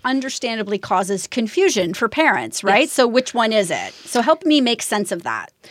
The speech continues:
Speaker 2: So I am not a numbers kind of gal,
Speaker 1: <laughs>
Speaker 2: but my understanding and what I've researched to be true is that, um, the government did implement a minor increase to the overall education budget,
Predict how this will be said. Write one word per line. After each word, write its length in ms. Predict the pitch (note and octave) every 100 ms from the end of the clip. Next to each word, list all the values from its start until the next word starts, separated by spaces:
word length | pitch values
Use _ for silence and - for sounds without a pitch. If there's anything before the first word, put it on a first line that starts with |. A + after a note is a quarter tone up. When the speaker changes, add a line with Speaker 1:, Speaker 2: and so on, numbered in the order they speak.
| -
Speaker 2:
So 180 | - B3+
I 220 | A#3+ A#3
am 320 | C4+ B3 A#3+
not 600 | A3 F#3 F3 G3 - - -
a 80 | A3
numbers 560 | G3+ F3 F3+ F3+ F3
kind 260 | - F#3 E3+
of 80 | D#3+
gal, 380 | F3 D3+ D#3 B3 F#3+
Speaker 1:
<laughs> 80 | -
Speaker 2:
but 260 | G#3 G#3+
my 300 | A#3 G#3+ A3
understanding 760 | G#3+ G#3+ G#3 - F3 F3+ F#3 F3+
and 160 | F#3
what 320 | F3+ F3+ - -
I've 400 | F#3+ F3 E3 -
researched 600 | G#3+ G3 - F#3 F#3 -
to 80 | F#3
be 120 | F#3+
true 380 | - A3 F#3+ F#3
is 280 | F#3+ F3+
that, 420 | - F#3 F#3 F3+ -
um, 380 | G3+ F#3+ F3+ F#3 F#3 - - -
the 80 |
government 500 | G#3 A#3+ B3+ C4 B3+
did 360 | G3+ A3+ A3+ C#4 - -
implement 540 | G#3+ G#3+ B3 A3 G#3+
a 160 | A3 F#3+
minor 480 | F#3+ F#3+ F#3+ G3 G#3+
increase 640 | A#3 G3+ F#3+ - E3+ F#3 -
to 120 | G#3
the 80 | G#3
overall 760 | G3 G3+ G#3+ F#3+ F#3 F#3+ - -
education 640 | F#3+ G3 - F3 - F#3+
budget, 500 | E3+ D#3+ D3 F3 E3+